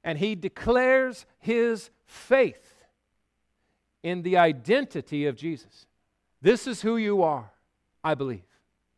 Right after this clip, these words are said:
If, if you want to heal me, to cleanse me, you can do it. I am confident of that."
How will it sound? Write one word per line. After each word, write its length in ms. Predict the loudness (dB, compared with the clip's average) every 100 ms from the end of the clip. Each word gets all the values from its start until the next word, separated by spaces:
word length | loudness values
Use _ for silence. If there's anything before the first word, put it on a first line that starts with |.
| _ _ _ _ _ -14
If, 200 | -14 _
if 160 | -18 -4
you 180 | -2 2
want 340 | 4 4 0 _ _
to 100 | -8
heal 280 | -4 -2 -2
me, 260 | -2 -8 -12 _ -16
to 80 | -12
cleanse 420 | -4 -2 -2 -4
me, 240 | -6 -6 -12 _ _ -12
you 180 | -10
can 160 | -8 -10
do 140 | -12
it. 120 | -14 -16 _ _
I 140 | -6 -4
am 80 | -6
confident 560 | -8 -6 -6 -12 -20 _ _ _ -16
of 140 | -14
that." 220 | -16 -20